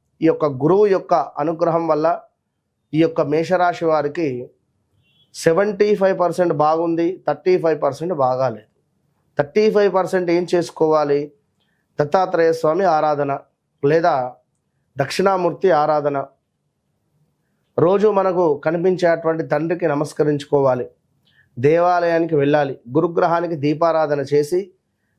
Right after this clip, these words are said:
దీపంలో కాస్త పసుపును వేయండి. చక్కగా ప్రతిరోజు కూడా ఎల్లో రిలేటెడ్ ఉండేటువంటి టవల్తో తుడుచుకోవాలి, ఎల్లో రిలేటెడ్ పెన్నును జేబులో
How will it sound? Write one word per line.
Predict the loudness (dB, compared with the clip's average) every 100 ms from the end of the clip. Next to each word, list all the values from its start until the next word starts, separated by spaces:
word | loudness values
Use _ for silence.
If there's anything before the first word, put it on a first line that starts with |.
| -2
దీపంలో | 0 2 2 2 0 0
కాస్త | -2 0 -2 -2 -6 _ _ _ _ _ _ _ _
పసుపును | -2 -2 0 2 2 0 -4 -10 _ _ _ _ _ _ 0
వేయండి. | 2 2 2 0 -2 -6 _ _ _ _ _ _ -4
చక్కగా | -2 2 2 2
ప్రతిరోజు | 0 0 0 0 0 -2
కూడా | 0 2 0 -4 -10 _ -2
ఎల్లో | 2 2 2
రిలేటెడ్ | 2 0 0 -2
ఉండేటువంటి | 0 0 0 -2 -2 -2
టవల్తో | -2 -2 -2 -2 -4 _ _ _ -8
తుడుచుకోవాలి, | -6 -6 -2 0 0 -2 -4 -10 _ _ _ _ _ _ -2
ఎల్లో | 2 2 2
రిలేటెడ్ | 2 2 -2 -2
పెన్నును | 0 0 0 0
జేబులో | -2 0